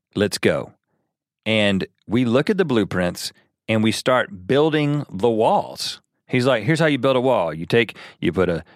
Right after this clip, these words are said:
uh, two by four on the ground, and then you nail it together, and then you do this, and you do this, and,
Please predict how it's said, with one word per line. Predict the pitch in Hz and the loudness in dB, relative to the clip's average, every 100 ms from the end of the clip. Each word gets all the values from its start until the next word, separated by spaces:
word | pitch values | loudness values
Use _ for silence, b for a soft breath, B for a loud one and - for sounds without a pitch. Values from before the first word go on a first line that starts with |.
| b - | b -4
uh, | 80 71 - | -4 -4 -4
two | 131 | 0
by | 131 123 | 2 2
four | 135 131 | 0 2
on | 127 | 0
the | 113 | 0
ground, | 135 160 156 151 147 | 0 0 2 0 -2
and | 92 95 | -2 -2
then | 92 | 0
you | 90 82 80 | -2 -2 -4
nail | 92 117 107 | 0 0 0
it | |
together, | 98 120 139 131 | 0 0 2 2
and | 120 107 | 0 0
then | 98 | -2
you | 92 | 0
do | 98 | 0
this, | 104 127 - | 2 2 0
and | 92 | -2
you | 95 | 0
do | 101 101 | 0 2
this, | 123 131 - | 2 2 -2
and, | 85 | -6